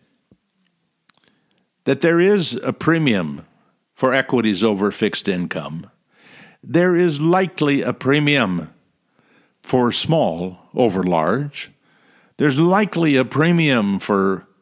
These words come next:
value over growth. And so I would expect the future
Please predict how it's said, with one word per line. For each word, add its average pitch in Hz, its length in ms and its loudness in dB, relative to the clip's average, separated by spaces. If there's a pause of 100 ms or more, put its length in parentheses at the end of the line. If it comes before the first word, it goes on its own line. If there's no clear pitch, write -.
(100)
value 107 680 0
over 95 340 -2
growth. 104 640 -2 (2750)
And 131 160 -2
so 143 500 0 (1000)
I 170 80 2
would 180 160 2
expect - 520 -2
the 180 100 0
future 160 560 -2